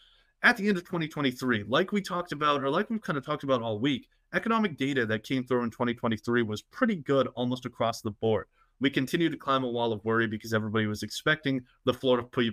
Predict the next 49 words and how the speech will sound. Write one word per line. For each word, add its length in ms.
pulled 260
out 160
beneath 340
us 200
and 100
everybody 300
to 80
fall 320
through. 260
But 80
that's 160
not 320
really 240
what 160
happened. 420
So 240
obviously, 400
being 320
the 220
panicky, 480
anxiety-ridden 800
people 400
that 180
most 240
traders 340
and 100
analysts 400
are, 380
this 240
wasn't 300
necessarily 400
something 400
that 140
was, 260
uh, 260
too 140
exciting 420
for 180
them. 160
They 100
were 100
looking 240
for 100
something 460
to 100
be 120
worried 360
about, 300
essentially. 500